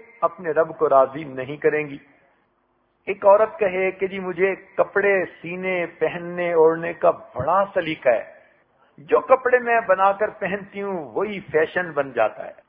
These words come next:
بھئی مانا آپ میں ناز نخرے بھی بہت ہیں اور آپ میں کلر میچنگ کی سینس بھی بہت ہے اور آپ میں فیشن کے نئے نئے آئیڈیاز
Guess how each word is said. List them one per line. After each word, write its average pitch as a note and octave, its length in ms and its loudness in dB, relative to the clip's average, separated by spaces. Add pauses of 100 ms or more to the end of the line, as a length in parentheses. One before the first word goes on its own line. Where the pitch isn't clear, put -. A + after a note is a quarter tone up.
(140)
بھئی A#2+ 240 -8
مانا E3+ 420 2 (680)
آپ E3 300 4
میں D#3+ 80 -4
ناز D3+ 320 6
نخرے E3+ 320 -4
بھی D#3 180 -10
بہت C#3+ 320 2
ہیں C3 180 -4 (680)
اور C#3+ 100 2 (160)
آپ F3 240 2
میں F3 160 -4 (100)
کلر E3 320 2
میچنگ D#3 380 -4 (100)
کی D#3+ 80 -12 (140)
سینس G3+ 280 -6
بھی E3+ 180 -12
بہت D#3 340 2
ہے C#3+ 160 2 (720)
اور - 120 4 (160)
آپ F#3+ 280 4
میں F#3+ 140 -4 (100)
فیشن F3 440 -4
کے E3+ 120 -4
نئے D3+ 360 -2
نئے E3+ 200 0 (140)
آئیڈیاز D3 600 2